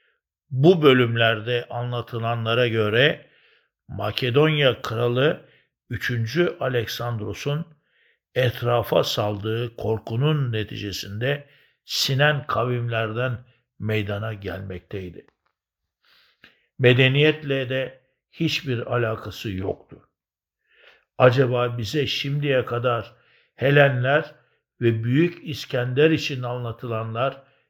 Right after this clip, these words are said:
gerçek olmayan, zamanla efsaneleşen hikayelerden mi ibaretti?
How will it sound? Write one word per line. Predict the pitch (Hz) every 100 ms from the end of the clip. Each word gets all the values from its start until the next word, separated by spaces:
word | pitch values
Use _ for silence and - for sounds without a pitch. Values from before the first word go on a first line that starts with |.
| _
gerçek | 135 139 139 143 -
olmayan, | 120 139 147 135 131 131 123 _ _ _ _ _
zamanla | 127 117 117 131 143 139 127
efsaneleşen | 131 113 - 113 117 120 113 110 135 131 139 _ _ _ _ _
hikayelerden | 113 - 110 110 110 110 110 107 135 139
mi | 120 101 -
ibaretti? | 104 92 - - 87 - _ -